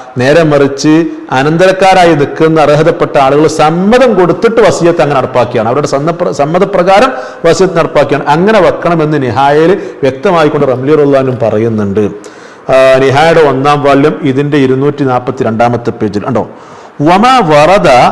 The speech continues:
മിൻ അന്ന അബാ ബക്കറിൻ വസാ അൻ യുസല്ലി അലൈഹി ഉമറു ഫസല്ലാ." ഇവിടെ ഉമറുൽ ഫാറൂഖ് റളിയല്ലാഹു അൻഹുവിനോട് നിസ്കരിക്കാൻ വേണ്ടി സിദ്ദീഖ് റളിയല്ലാഹു അൻഹു വസിയത്ത് ചെയ്തു, അങ്ങനെ ഉമറുൽ ഫാറൂഖ് തങ്ങൾ നിസ്കരിച്ചു.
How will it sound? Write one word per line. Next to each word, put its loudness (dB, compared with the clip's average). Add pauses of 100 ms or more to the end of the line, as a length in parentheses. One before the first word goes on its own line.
(340)
മിൻ 0
അന്ന 0
അബാ 2
ബക്കറിൻ 0
വസാ 2 (120)
അൻ 0
യുസല്ലി -2
അലൈഹി 2
ഉമറു 2
ഫസല്ലാ." 0 (680)
ഇവിടെ 4
ഉമറുൽ 2
ഫാറൂഖ് 2
റളിയല്ലാഹു 2
അൻഹുവിനോട് 0
നിസ്കരിക്കാൻ -2
വേണ്ടി -2
സിദ്ദീഖ് 0
റളിയല്ലാഹു 2
അൻഹു -2
വസിയത്ത് -4
ചെയ്തു, 0 (280)
അങ്ങനെ 0
ഉമറുൽ 2
ഫാറൂഖ് 2
തങ്ങൾ -2
നിസ്കരിച്ചു. -4